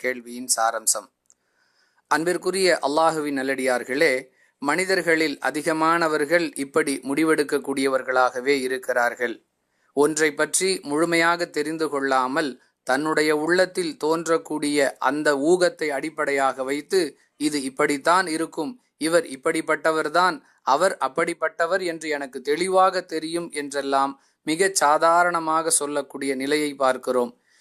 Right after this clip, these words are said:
இது குறித்து மார்க்கத்தின் விளக்கம் என்ன என்பதை பற்றியே இந்த கேள்வி. அன்பிற்குரியவர்களே, ரசூலுல்லாஹி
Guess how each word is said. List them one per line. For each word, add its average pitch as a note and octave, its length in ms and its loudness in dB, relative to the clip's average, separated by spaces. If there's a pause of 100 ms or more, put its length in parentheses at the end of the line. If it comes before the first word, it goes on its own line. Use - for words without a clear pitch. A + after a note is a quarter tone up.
(120)
இது D#3+ 220 4
குறித்து E3+ 600 2
மார்க்கத்தின் E3 760 0
விளக்கம் D3+ 540 -2
என்ன D3 580 0
என்பதை C3+ 420 -2
பற்றியே C#3 560 2
இந்த C#3 260 -2
கேள்வி. B2+ 640 -2 (600)
அன்பிற்குரியவர்களே, C#3 1080 0 (340)
ரசூலுல்லாஹி F3 680 0